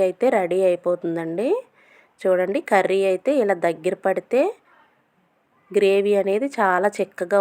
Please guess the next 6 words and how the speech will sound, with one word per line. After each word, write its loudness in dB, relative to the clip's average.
వస్తుందన్నమాట. -6
ఫైనల్గా 2
మనం -2
కొత్తిమీర 0
యాడ్ -4
చేసుకొని, -2